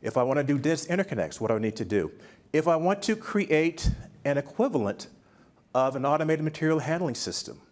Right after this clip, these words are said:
so that I increase the amount of automation in that back-end process. How do I establish equitable access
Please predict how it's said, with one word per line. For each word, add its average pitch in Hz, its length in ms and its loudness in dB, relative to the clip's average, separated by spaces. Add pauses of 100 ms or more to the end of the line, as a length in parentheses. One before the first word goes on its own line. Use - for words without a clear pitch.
(760)
so - 180 -6
that 127 100 2
I 131 40 4
increase 165 320 -2
the - 40 -6
amount 151 160 -2
of 139 80 -2
automation 139 560 0
in 110 140 -6
that 110 160 -2
back-end 107 320 -2
process. - 580 -6 (520)
How 156 120 4
do 185 140 2
I 185 60 4
establish 185 440 2
equitable 165 480 0
access - 680 -2